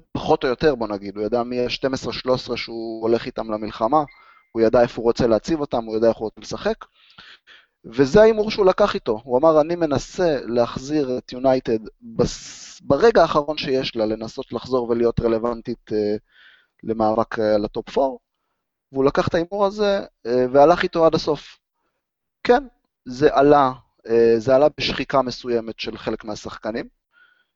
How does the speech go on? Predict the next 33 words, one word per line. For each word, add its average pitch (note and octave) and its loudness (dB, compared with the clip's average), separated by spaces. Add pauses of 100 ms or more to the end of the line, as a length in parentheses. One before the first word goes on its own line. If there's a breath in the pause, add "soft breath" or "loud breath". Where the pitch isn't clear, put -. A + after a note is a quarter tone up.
(140)
אה, A2 2 (200)
בגלל A#2 2
הרוטציה A2 -2
המאוד A2 -2
מצומצמת A2 -10
הזו. C#3 -4 (960 soft breath)
אה, A#2+ 6
אבל, B2 0
אה, B2 2
סורי, F#3+ -4 (180)
אי C#3+ -2
אפשר D#3+ -4
היה D3+ 6
להרוויח, C#3+ 2
אה, B2+ 0
משני B2+ -10
הכיוונים C3+ -8
בהקשר C#3 0
הזה. G#2 0 (300 loud breath)
אז A2 -4
אתה - -2
יודע, B2 6
אז G#2+ 0
יכולת B2 0
להוציא B2 2
פה C#3 4
לשלושים D#3 -2
דקות E3+ -6
את - -18
מאטיץ' F3 -6
ופה D3 -2
לחצי D3 -6
שעה C#3 0